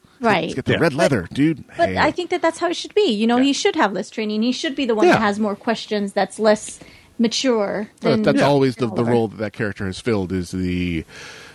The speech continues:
Speaker 2: uh, you know, what if Oliver Queen were more of a douchebag?
Speaker 1: <laughs>
Speaker 3: Right. Well, I mean, and
Speaker 1: I don't think he's a douchebag.
Speaker 2: Oh, he can be.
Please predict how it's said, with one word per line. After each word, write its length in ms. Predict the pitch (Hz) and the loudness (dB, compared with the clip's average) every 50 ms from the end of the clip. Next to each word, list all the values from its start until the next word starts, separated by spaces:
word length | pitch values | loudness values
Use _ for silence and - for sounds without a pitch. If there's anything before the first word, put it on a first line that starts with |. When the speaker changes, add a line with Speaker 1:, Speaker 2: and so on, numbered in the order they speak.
| - - - | -16 -8 -4
Speaker 2:
uh, 340 | 104 98 95 92 90 90 92 | -2 -2 -2 -2 -2 -4 -4
you 80 | 92 92 | -2 0
know, 60 | 101 | 2
what 140 | 113 123 127 | 2 2 2
if 100 | 123 - | 2 2
Oliver 260 | 120 123 123 113 120 113 | 2 2 2 2 0 -2
Queen 300 | - - 110 101 95 104 | -2 -2 0 0 0 0
were 80 | 101 | 0
more 200 | 95 95 92 92 | 0 -2 -2 -2
of 60 | 90 90 | -4 -4
a 40 | 95 | 0
douchebag? 480 | 107 117 107 - - 76 57 50 50 - - _ _ _ _ _ - | 0 0 0 0 -2 -6 -8 -8 -10 -16 -20 _ _ _ _ _ -6
Speaker 1:
<laughs> 680 | 139 233 240 - - 226 - - 247 208 - - 208 - | -4 -4 -2 2 2 0 2 2 0 -2 0 -2 -2 2
Speaker 3:
Right. 360 | 320 277 226 160 143 147 170 - 285 320 320 359 403 | 4 4 6 6 6 4 2 0 -4 -6 -6 -6 -4
Well, 240 | - 339 285 254 226 | -2 0 0 2 2
I 80 | 208 190 | 2 2
mean, 240 | 190 190 190 180 175 | 2 2 2 2 2
and 160 | 170 160 214 | 0 0 0
Speaker 1:
I 120 | 440 466 | -2 -2
don't 200 | 554 539 523 - | -4 -4 -4 -2
think 160 | 311 339 277 | -2 -2 0
he's 180 | 262 277 262 202 | 0 0 -2 -2
a 60 | 220 208 | -6 -8
douchebag. 800 | 185 - 247 247 - 320 294 - - - 208 - - - 247 208 | -6 -4 -2 0 0 0 -2 -4 -6 -6 -6 -4 -4 -4 -4 0
Speaker 2:
Oh, 160 | - 147 147 147 | 2 2 2 2
he 120 | 165 170 | 2 0
can 280 | - - 226 208 175 107 | 0 0 0 0 -2 -2
be. 220 | 92 90 92 92 | -4 -4 -6 -6